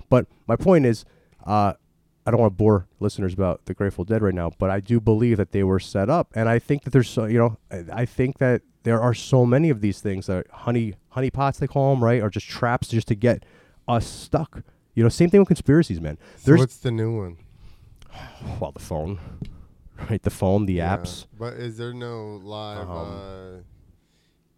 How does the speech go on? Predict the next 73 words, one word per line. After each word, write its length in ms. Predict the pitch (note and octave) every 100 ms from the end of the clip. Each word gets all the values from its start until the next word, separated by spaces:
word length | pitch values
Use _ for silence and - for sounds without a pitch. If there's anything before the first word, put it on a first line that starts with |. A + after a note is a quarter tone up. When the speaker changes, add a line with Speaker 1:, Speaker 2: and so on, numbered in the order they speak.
| -
Speaker 1:
oh, 140 | B2
Speaker 2:
band 420 | G2+ G#2 A#2 C#3+ E3+
or 40 |
Speaker 1:
bands? 140 | C3+
Speaker 2:
anything 340 | C#3 C#3 C#3+ C#3+
like 260 | C#3+ C#3+
that 300 | - D3+ D3+
Speaker 1:
Well, 140 | D3 D#3+
Speaker 2:
that 60 |
Speaker 1:
I 40 | E3+
think 180 | G#3+ G#3
Speaker 2:
you 60 |
Speaker 1:
the 60 | D#3+
Speaker 2:
would 40 |
Speaker 1:
new 80 | D#3 G3
Speaker 2:
think? 60 |
Speaker 1:
thing 200 | G3 D#3
is, 120 | B2+ A2+
like, 160 | A#2+
the, 140 | G#2+ G2
is, 100 | A#2
like, 120 | G#2+
hip 220 | - C#3 -
hop 220 | A2+ G#2+
and 160 | G2
rap, 320 | F#2+ B2 C3 -
and 80 |
I 60 | G2
think 140 | C3+
it's 80 | A2+
just, 140 | F2+ A2+
now 180 | B2
it's 80 | B2+
just 220 | D#2+ - -
so 260 | F#2+ B2
in 60 | A2
your 100 | F2
face. 480 | - E2+ D2+ - - _ -
Now 260 | - B2 A2
it's 140 | -
like, 240 | G2+ F#2
I 40 | G#2
mean, 120 | A#2
you 80 | B2
ever 120 | D#3+
watch 300 | G2+ G2 C#3+
some 80 | C#3+
of 20 |
these 100 | A2
rap 220 | F#2 A2 -
videos? 360 | D#3 F3 D#3+
I 20 |
mean, 180 | A#2 A2+ -
dude, 180 | E3
they 120 | G2+ D3+
look 180 | E3
like 220 | C#3 B2 -
what 160 | A#2
you 60 | A#2+
would 120 | G#2
think 220 | - C#3
a 60 | G2+
Slayer 320 | - B2+ D3
video 240 | F#2+ F#2 F2
would 100 | D#2+
look 140 | -
like. 160 | C#2+ - _ _ - - - -
You 60 |
ever, 80 | C#3
like, 120 | F3+
watch 280 | G2 A#2 -
Billie 200 | - C#3
Eilish, 380 | A2+ C3 F3